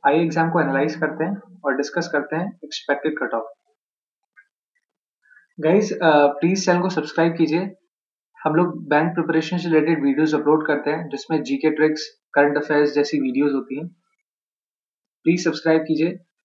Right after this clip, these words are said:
अ, और ज़्यादा subscribers motivate करते हैं हमें अच्छी और quality videos बनाने के लिए। So, अ, आप please इस channel को subscribe कीजिए, जिससे आपको अच्छी और quality videos मिले।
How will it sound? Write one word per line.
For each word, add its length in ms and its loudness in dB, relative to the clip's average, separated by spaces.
अ, 120 -8
और 500 4
ज़्यादा 320 6
subscribers 600 0
motivate 380 2
करते 240 0
हैं 60 2
हमें 120 0
अच्छी 220 -4
और 80 0
quality 400 2
videos 280 0
बनाने 260 -2
के 100 -8
लिए। 100 0
So, 80 4
अ, 340 -2
आप 80 2
please 300 2
इस 120 -10
channel 140 2
को 80 0
subscribe 360 0
कीजिए, 240 0
जिससे 240 0
आपको 240 4
अच्छी 540 0
और 80 0
quality 340 2
videos 340 0
मिले। 200 -8